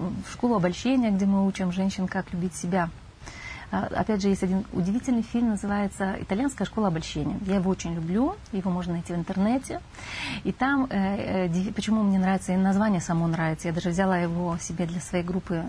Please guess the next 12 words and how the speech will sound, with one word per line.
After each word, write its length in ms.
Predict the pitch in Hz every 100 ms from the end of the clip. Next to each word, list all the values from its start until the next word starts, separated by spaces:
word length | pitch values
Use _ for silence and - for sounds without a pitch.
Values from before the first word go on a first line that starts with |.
| -
женской, 480 | 175 202 226 - 175 - - - -
потому 280 | - 202 214
что, 380 | - 196 185 185 - - -
э, 640 | 190 180 185 185 185 180 180
там 140 | 190
есть 240 | 190 190
эпиграф: 400 | 180 196 180 - - - - - - - -
«Обольщать 600 | 175 175 175 - 214 269
не 140 | 220 180
значит 320 | 190 185 185
нравиться 420 | 185 190 180 185
мужчинам, 560 | 180 - 196 180 170